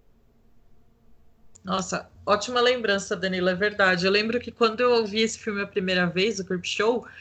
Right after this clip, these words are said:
foi até numa mostra do Romero que teve aqui em São Paulo, que foi super bacana. Eu, vergonhosamente, tipo, nunca tinha visto o, o, o Creepshow, ouvi quando era muito nova e não lembrava.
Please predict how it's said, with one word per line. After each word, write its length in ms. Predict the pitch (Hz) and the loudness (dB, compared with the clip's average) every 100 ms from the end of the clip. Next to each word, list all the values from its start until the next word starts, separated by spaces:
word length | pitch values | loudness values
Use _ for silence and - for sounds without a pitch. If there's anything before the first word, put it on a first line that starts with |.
| - - - | -20 -20 -4
foi 200 | 226 233 | 2 4
até 240 | 233 254 | 4 0
numa 220 | 320 330 | 0 -2
mostra 340 | 269 254 262 240 | -2 -2 -4 -4
do 100 | 240 | -2
Romero 400 | 247 214 214 214 | 0 2 2 2
que 80 | |
teve 180 | - 180 | 0 -2
aqui 140 | 175 202 | -2 -6
em 60 | |
São 200 | 180 190 | -4 -2
Paulo, 240 | 202 220 226 | 0 0 0
que 80 | |
foi 120 | 226 220 | -2 -2
super 280 | 233 262 | -2 -2
bacana. 680 | 254 277 277 208 185 180 170 - - - _ 170 | 0 0 0 -2 0 0 -2 -6 -20 -20 _ 2
Eu, 320 | 202 233 - - | 4 4 0 -4
vergonhosamente, 800 | 196 208 202 202 185 208 - 196 | -2 2 0 2 -2 -2 -4 -6
tipo, 360 | - 180 180 | -8 -8 -4
nunca 340 | 165 165 190 202 | -4 -2 -2 -2
tinha 180 | 208 185 | -2 0
visto 360 | 190 196 185 - | 0 -2 -8 -6
o, 80 | 175 | -8
o, 360 | - 175 165 | -2 0 0
o 40 | 160 | -2
Creepshow, 540 | 180 170 - 190 220 | -4 -4 0 4 4
ouvi 360 | 190 190 175 220 | 2 0 2 0
quando 200 | 220 185 | 2 2
era 140 | 185 | 4
muito 260 | 180 180 185 | 4 2 0
nova 300 | 156 180 185 | 0 2 2
e 20 | |
não 140 | 175 175 | 2 4
lembrava. 680 | 175 170 151 180 202 240 | 4 4 4 4 4 0